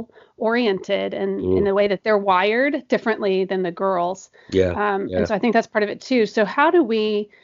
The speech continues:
Speaker 1: as parents, know when and how to set limits on the content of what they're playing? And let's go into the time of how much they're playing.
Speaker 2: Well, you know, I really think a good thing for most all parents to do, and they probably know this,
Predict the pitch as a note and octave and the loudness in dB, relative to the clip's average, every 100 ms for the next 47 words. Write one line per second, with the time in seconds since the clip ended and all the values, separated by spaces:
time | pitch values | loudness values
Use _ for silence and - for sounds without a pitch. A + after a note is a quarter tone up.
0 | _ _ - G3+ - G#3+ C4+ A3+ E3+ D#3 | _ _ -2 -2 -2 0 2 2 0 -4
1 | - - - _ G#3+ G#3 F#3+ F3+ - G3 | -10 -20 -20 _ 2 4 4 2 -4 -2
2 | F3+ A#3 A3 F3 F#3+ G3 - E3+ A2 E3 | 2 2 2 0 -4 -4 -6 -8 -6 -6
3 | G3 G#3+ G3+ - F#3+ E3 D3+ - - F#3 | -2 0 -2 -2 0 0 -2 -8 -4 0
4 | C#4 - D4+ C#4+ C#4 C#4 C4 B3 B3 A#3+ | 0 0 0 -2 -4 -6 -2 -2 0 -2
5 | - _ _ _ - - A3 A3 A#3+ C4 | -6 _ _ _ -10 0 2 4 4 2
6 | C#4+ - G3+ A#3 B3+ A3+ G3 - _ _ | 0 0 2 4 4 2 -2 -10 _ _
7 | _ _ E4 G3 G3+ - A3 G3 F#3+ - | _ _ -2 -2 0 2 2 2 -4 -4
8 | - G#3+ F#3+ F#3 D3+ F3 F3+ F#3 - D#3+ | 0 2 2 0 -2 -2 -2 -2 -6 -12
9 | - D3 - - _ - - - D3 D3 | -10 -10 -12 -18 _ -18 -2 8 8 10
10 | C#3+ C#3+ - C#3+ C3+ D3+ D#3 D3 C#3+ B2 | 8 8 6 6 8 8 8 6 4 4
11 | A2+ B2+ C3 - B2+ - G#2+ A2 A2+ C3 | 4 4 4 4 4 4 2 2 4 4
12 | A#2 A#2+ A2 F#2 - F#2 G#2 G#2 G2 F#2+ | 2 2 -2 -2 -6 -4 -2 0 0 -2
13 | F2 A#2 G2 F#2 G#2 F2+ F2 | -2 0 2 2 2 0 -6